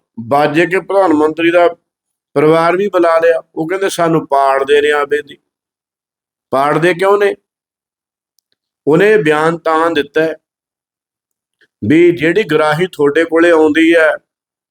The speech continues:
ਫੰਡ ਇਕੱਠਾ ਆਉਂਦਾ ਹੈ, ਵੀ ਸਾਨੂੰ ਵੀ ਉਹਦੇ ਵਿੱਚੋਂ ਲੱਖ ਦੋ ਲੱਖ ਦਿਆ ਕਰੋ, ਨਹੀਂ ਅਸੀਂ ਰੌਲਾ ਪਾਵਾਂਗੇ। ਪ੍ਰੋਬਲਮ ਤਾਂ ਇਹ ਹੈ, ਹੁਣ ਇਹ ਭੇਤ ਆਪਣੇ ਸਾਰੇ ਆਪ ਹੀ ਖੋਲਣਗੇ, ਕਿਉਂਕਿ ਜਿੰਨਾ ਵੀ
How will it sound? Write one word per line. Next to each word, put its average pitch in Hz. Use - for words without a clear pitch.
ਫੰਡ 147
ਇਕੱਠਾ 156
ਆਉਂਦਾ 151
ਹੈ, 139
ਵੀ 147
ਸਾਨੂੰ 135
ਵੀ 175
ਉਹਦੇ 156
ਵਿੱਚੋਂ 165
ਲੱਖ 139
ਦੋ 143
ਲੱਖ 147
ਦਿਆ 135
ਕਰੋ, 139
ਨਹੀਂ 139
ਅਸੀਂ 139
ਰੌਲਾ 113
ਪਾਵਾਂਗੇ। 120
ਪ੍ਰੋਬਲਮ 151
ਤਾਂ 175
ਇਹ 160
ਹੈ, 165
ਹੁਣ 151
ਇਹ 202
ਭੇਤ 180
ਆਪਣੇ 165
ਸਾਰੇ 175
ਆਪ 160
ਹੀ 160
ਖੋਲਣਗੇ, 131
ਕਿਉਂਕਿ 165
ਜਿੰਨਾ 180
ਵੀ 214